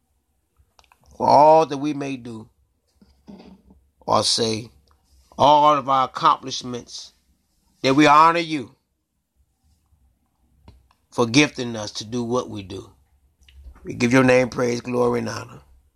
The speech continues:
In Jesus Christ's name we pray. Amen and amen.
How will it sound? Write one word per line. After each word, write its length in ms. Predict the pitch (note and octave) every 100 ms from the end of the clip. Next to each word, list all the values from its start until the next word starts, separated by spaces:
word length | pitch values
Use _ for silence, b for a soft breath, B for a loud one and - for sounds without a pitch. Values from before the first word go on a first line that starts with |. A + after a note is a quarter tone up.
| _ _ _ _
In 140 | A#2
Jesus 320 | G#2 B2 A#2+ A#2
Christ's 340 | A#2+ A2+ -
name 180 | A#2 G#2+
we 120 | G#2+
pray. 440 | - - - - _ _ _ _ _ _ _
Amen 520 | A2 G2+ G#2 - A2 -
and 160 | -
amen. 440 | - - A2 A2+